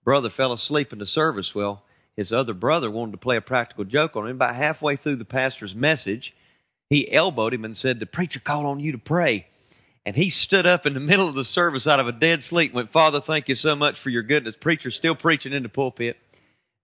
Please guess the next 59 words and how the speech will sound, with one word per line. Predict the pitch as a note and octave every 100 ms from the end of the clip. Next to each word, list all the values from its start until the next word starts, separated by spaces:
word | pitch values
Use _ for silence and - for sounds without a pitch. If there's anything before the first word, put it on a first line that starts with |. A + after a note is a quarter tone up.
| _
Uh, | -
don't | G2+ D3+ C3+
do | D#3+ C3
that, | A2 G#2+
'cause | -
I | B2
know | E3+ E3
some | - F3
of | C#3
you | A2+
are | A2+
gonna |
try | G2+ D3
to | A#2+
fall | - A2
asleep | G2+ C3 B2+
on | G#2
me | G2+
this | F#2+ F#2 -
morning. | G#2+ G2+ G2+ _ _ - _ _ _ _
But, | F#2 F2+
uh, | F2+ F2 F2 _
take | - F3 F3
your |
Bible | D#3 D3 C3
open | C3+ G#2+
to |
Matthew | A#2+ A#2+ A2 A2+
chapter | - A#2 A2
number | A2 G2+
eleven | G2+ G#2 F#2 F#2 _ _ _ _ _ _
and | G#2+
look | B2
at |
verse | G#2 G#2
twenty-eight. | - B2 A2 G#2+ F#2+
This | A2 A#2
is | G2
very, | A#2 A2+ G2+ - _ _ _ _ _ _ _ _
probably | C#3+ C#3 A#2 A#2
one | B2
of | A2+
the |
most | A2+ A#2 -
concise | G#2+ F#2+ C3 B2+ A#2+
statements | - C#3 - G2+
that | -
our | A2 A2
Lord | A#2 A2+
ever | A2+ G2
made. | A2 A2+ G#2+ G#2+
Matthew | G#2+ A2 A2+
chapter | G#2 C3 A#2 A2+
number | A2
eleven, | G#2+ A#2 G#2
verse | G2+ G2+
twenty-eight, | - B2+ A#2 A#2
about | G#2 A2+
himself | A2 F#2+ - C3 A#2+ -